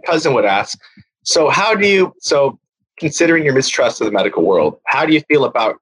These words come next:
clinical trials and research when it comes to Marfan's? Would you participate in one?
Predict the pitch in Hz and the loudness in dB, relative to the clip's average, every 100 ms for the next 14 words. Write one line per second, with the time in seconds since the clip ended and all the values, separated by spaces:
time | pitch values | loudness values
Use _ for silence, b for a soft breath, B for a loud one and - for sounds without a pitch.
0 | - 143 139 131 127 127 110 110 104 98 | -6 -2 -2 -2 -4 -2 0 0 -2 0
1 | 107 107 92 80 - - - 107 98 - | 0 2 0 0 -4 -8 -6 -4 -2 -2
2 | 101 - 87 82 - 71 67 - - - | -2 -2 -2 -2 -4 -10 -8 -8 -8 -10
3 | _ _ _ _ _ _ _ _ _ - | _ _ _ _ _ _ _ _ _ -6
4 | - 131 127 147 143 - 156 151 151 151 | -2 0 0 -2 -4 -4 -2 0 0 0
5 | 151 156 160 156 | 0 0 0 -2